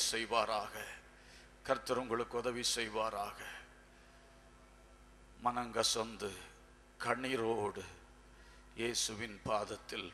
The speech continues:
பாருங்கள். எங்களை பரிசுத்தம் பண்ணும்படியாக உலகத்தின் பாவத்தை சுமந்து தீர்க்கும் தேவாட்டுக்குட்டியாய் வந்தவரே, அதை நீர் செய்து முடித்து விட்டீரப்பா.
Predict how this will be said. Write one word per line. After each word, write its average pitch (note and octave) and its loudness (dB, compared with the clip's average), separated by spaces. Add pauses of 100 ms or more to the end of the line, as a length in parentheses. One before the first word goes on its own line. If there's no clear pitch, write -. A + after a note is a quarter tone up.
பாருங்கள். F#2+ -4 (1040)
எங்களை G2+ -4
பரிசுத்தம் A2 -6
பண்ணும்படியாக G2 -6 (3000)
உலகத்தின் B2 -4
பாவத்தை A2+ 0
சுமந்து D3+ -4
தீர்க்கும் C3+ -2
தேவாட்டுக்குட்டியாய் B2 0
வந்தவரே, G#2+ 0 (1500)
அதை G#2 -2
நீர் G#2+ -4
செய்து B2+ -2
முடித்து B2 -6
விட்டீரப்பா. G#2+ -6